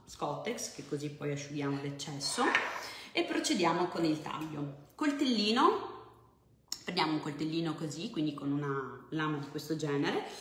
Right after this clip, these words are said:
tagliamo magari la prima parte, utilizziamo poi,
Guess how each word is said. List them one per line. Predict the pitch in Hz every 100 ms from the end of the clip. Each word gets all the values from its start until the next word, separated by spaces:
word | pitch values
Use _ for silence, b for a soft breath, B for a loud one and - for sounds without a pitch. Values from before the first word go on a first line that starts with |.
| B B B -
tagliamo | 262 254 269 233 175
magari | 160 165 190 170
la | 151
prima | - 190 190 165
parte, | - 170 165 160 143
utilizziamo | 143 143 - 151 143 156 156 143
poi, | 151 151 143